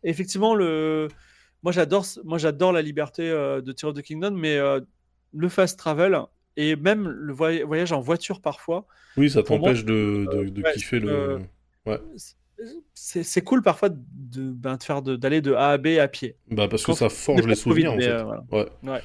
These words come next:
Speaker 2: Moi, je peux te dire que quand t'essaies de faire, euh, G T A en respectant le code de la route ou en y allant à vélo,
Speaker 1: Ouais.
Speaker 2: euh, quand c'est possible, parce qu'après, tu sais, t'as des missions qui t'obligent à prendre une voiture, un avion, ce que tu veux.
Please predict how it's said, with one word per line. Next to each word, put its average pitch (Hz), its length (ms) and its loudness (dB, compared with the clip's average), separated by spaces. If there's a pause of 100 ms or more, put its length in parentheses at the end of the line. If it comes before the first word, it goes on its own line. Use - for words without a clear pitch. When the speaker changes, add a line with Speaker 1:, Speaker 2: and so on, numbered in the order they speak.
(260)
Speaker 2:
Moi, 117 80 2
je - 80 -2
peux 117 140 0
te 110 40 -4
dire 127 200 6
que 113 180 6
quand 110 160 2
t'essaies 120 300 0
de 123 40 -4
faire, 123 300 6
euh, 101 500 6
G 104 200 2
T 123 140 2
A 127 100 8
en 110 120 6
respectant 107 420 0
le 113 40 2
code 110 220 -2
de 110 100 4
la 113 100 6
route 127 340 2 (100)
ou 127 220 4
en 107 120 4
y 107 80 8
allant 107 240 8
à 98 80 6
vélo, 117 400 6 (640)
Speaker 1:
Ouais. 131 160 -6 (320)
Speaker 2:
euh, 101 140 -2
quand 117 120 2
c'est 110 120 2
possible, 127 320 4
parce 110 120 -2
qu'après, 113 240 0
tu 110 60 -4
sais, 120 100 0
t'as 107 120 0
des 101 120 0
missions 104 280 -2
qui 104 120 -12
t'obligent 101 360 0
à 95 40 0
prendre 95 220 -2
une 95 80 0
voiture, 95 400 2
un 92 100 0
avion, 98 240 2
ce 101 80 -4
que - 80 -6
tu - 140 0
veux. 156 120 4